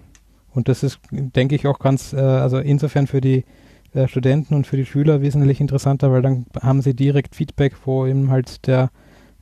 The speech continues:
äh, der Professor oder der, äh, die Person sagen kann, d-,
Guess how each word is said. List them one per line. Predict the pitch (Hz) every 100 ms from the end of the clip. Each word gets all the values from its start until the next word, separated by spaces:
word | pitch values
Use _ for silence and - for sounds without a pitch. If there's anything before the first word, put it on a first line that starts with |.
| -
äh, | 127 127 123 -
der | 131
Professor | - 131 135 - 135
oder | 131 127
der, | 127 127 131 131 123 -
äh, | 135 123 123
die | 135 131
Person | - 131 131 135
sagen | 135 135 135
kann, | 139 135 135 131
d-, | 135